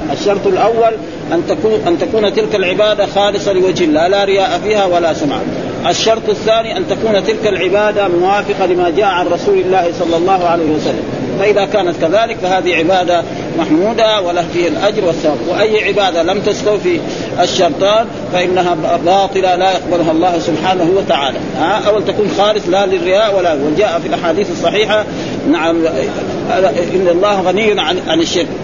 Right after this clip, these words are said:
يعني، "من أشرك مع غيره تركته وشركه". وجاء كذلك: "من أحدث في أمرنا هذا ما ليس منه فهو رد". هذا معنى عمل الصالح. لهم، إيش لهم؟ لهم جنات،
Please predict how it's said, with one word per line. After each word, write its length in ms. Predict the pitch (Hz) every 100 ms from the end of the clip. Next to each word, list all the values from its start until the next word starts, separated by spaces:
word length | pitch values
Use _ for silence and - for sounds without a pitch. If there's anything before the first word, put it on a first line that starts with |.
| -
يعني، 260 | 143 160
"من 300 | 147 175 180
أشرك 320 | 196 202 190 170
مع 160 | 175 165
غيره 300 | 196 233 214
تركته 480 | 190 208 - 208 214
وشركه". 440 | 190 190 160 160 135 - - - - 147
وجاء 420 | 165 160 226 196 185
كذلك: 460 | 175 208 208 202
"من 380 | 208 196 175 180
أحدث 380 | - 180 190 190
في 260 | 180 185 202
أمرنا 460 | 196 185 180 196
هذا 180 | 190 180
ما 200 | 170 196
ليس 260 | 208 202 185
منه 280 | 190 226
فهو 320 | 208 196 180 170
رد". 140 | 156 - - - - -
هذا 200 | 202 185
معنى 280 | 185 175
عمل 340 | 208 190 190 170
الصالح. 320 | 156 165 127 127
لهم، 360 | 208 208 160 120 - - - 208
إيش 140 | 214
لهم؟ 280 | 208 202 214
لهم 240 | 185 190 170
جنات، 440 | 185 190 196 185